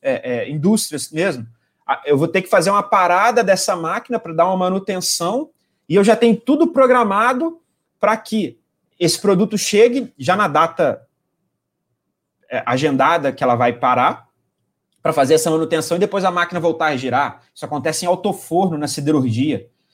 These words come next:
Você imagina o quanto custa desligar e religar um autoforno. Aí você agenda tudo, tá precisando lá dos refratários pra trocar no autoforno.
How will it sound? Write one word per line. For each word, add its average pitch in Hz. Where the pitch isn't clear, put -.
Você -
imagina 160
o 220
quanto 226
custa 240
desligar 208
e 240
religar 190
um 190
autoforno. 190
Aí 156
você 233
agenda 233
tudo, 302
tá 208
precisando 226
lá 214
dos 196
refratários 247
pra 233
trocar 208
no 214
autoforno. 226